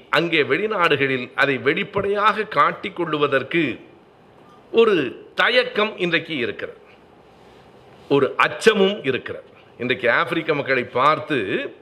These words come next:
வெள்ளையர்கள் அச்சப்படுகிற நிலையையும் நான் பல இடங்களில் பார்த்திருக்கிறேன். நாம் தப்பித்தவறி நீக்ராய்ஸ் என்று சொன்னால் கூட, "Don't, don't say, say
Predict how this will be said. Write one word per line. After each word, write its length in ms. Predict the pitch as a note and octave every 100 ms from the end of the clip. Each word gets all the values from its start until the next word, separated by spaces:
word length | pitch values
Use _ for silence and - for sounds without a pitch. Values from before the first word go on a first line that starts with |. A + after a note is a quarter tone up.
| - - - - -
வெள்ளையர்கள் 800 | F3+ B3+ B3+ G3 D#3 D3 C3+ - - -
அச்சப்படுகிற 720 | F#3 - C4+ C4+ B3 A#3 G#3+ F#3+
நிலையையும் 580 | E3+ A3+ A#3 A#3 A#3
நான் 240 | A3 G3+ F#3+
பல 180 | F#3 G#3
இடங்களில் 540 | G#3 A3 A3 G#3+ F3+
பார்த்திருக்கிறேன். 680 | F#3 G3 G3 E3+ C#3 B2 G#2 - - - - - -
நாம் 440 | - D3+ A3+ B3+ -
தப்பித்தவறி 1000 | A3 - B3+ - A#3+ A#3 A3 E3 D3 - - _ _
நீக்ராய்ஸ் 580 | D3 A3 G#3 A3 G#3+ G3
என்று 180 | F3+ D#3+
சொன்னால் 420 | E3 F3 F#3+ E3
கூட, 480 | D#3+ F3+ F3+ C3 - - -
"Don't, 240 | C#3 A#2+ A2+ - C3+
don't 180 | D#3+
say, 220 | A#2+ - - - - _ _
say 440 | - D#3+ C3+ F2